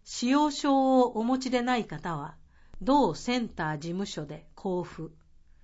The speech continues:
本人確認できるもの、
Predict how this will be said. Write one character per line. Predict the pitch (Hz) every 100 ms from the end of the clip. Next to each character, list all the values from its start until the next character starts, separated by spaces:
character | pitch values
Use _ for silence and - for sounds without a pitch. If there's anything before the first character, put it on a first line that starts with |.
| - - - -
本 | 294 311 277
人 | 254 269 269
確 | 302 294 233
認 | 185 160
で | 156 160
き | 233
る | 190
も | 143 143
の、 | 151 165